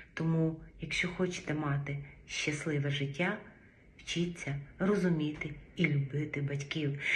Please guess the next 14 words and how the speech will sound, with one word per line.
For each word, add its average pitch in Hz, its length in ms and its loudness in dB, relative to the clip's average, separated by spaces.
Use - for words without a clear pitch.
Навіть 240 440 12
якщо 226 300 8
вони 196 240 8
між 170 140 6
собою 170 460 6
сварилися, 151 720 4
розлучилися, 160 1120 6
не 208 140 8
ставайте 233 580 8
на 170 160 6
сторону 170 540 4
одного 165 340 2
з 160 60 0
батьків. 151 560 0